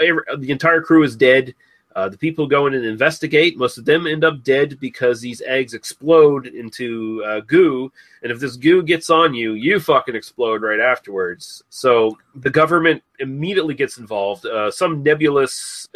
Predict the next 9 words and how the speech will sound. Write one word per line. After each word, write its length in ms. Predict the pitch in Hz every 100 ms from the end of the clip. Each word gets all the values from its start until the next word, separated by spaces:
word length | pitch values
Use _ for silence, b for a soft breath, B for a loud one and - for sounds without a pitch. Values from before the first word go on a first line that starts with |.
| 113
military 720 | 131 160 156 156 143 143 127
slash 640 | - 131 123 117 - - _
scientist 680 | - 143 139 135 - 135 -
slash 320 | 135 120 117
government 460 | 127 123 127 123 113
agency 640 | 131 123 131 123 - 123 120
is 260 | 107 98
tasked 560 | - 117 120 117 - -
with, 260 | 107 101